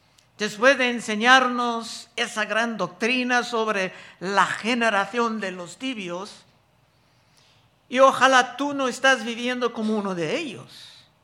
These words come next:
con un dedo en la Biblia, pero con dos pies en el mundo.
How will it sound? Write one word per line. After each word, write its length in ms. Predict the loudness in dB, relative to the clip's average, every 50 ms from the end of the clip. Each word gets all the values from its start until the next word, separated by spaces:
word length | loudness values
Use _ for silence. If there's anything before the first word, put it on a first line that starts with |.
| _ _ -20 -20 _ _
con 200 | -2 0 0 2
un 200 | 2 0 4 6
dedo 320 | 8 8 8 8 6 4
en 80 | 2 0
la 100 | -2 -2
Biblia, 880 | -2 -2 -4 -4 -2 -2 0 0 0 0 -2 -4 -6 -12 -20 -20 _ _ _ _ _ _ _ _ _
pero 180 | 6 6 6
con 520 | 6 4 0 -2 -2 -4 -6 -10 -12 -14 -18 _ _ _ _ _ -6
dos 320 | -2 -2 -2 -2 -4 -8
pies 380 | -6 -2 0 2 2 2 0 -2
en 100 | -4 -4
el 80 | -4
mundo. 480 | -4 -4 -4 -4 -6 -10 -10 -12 -16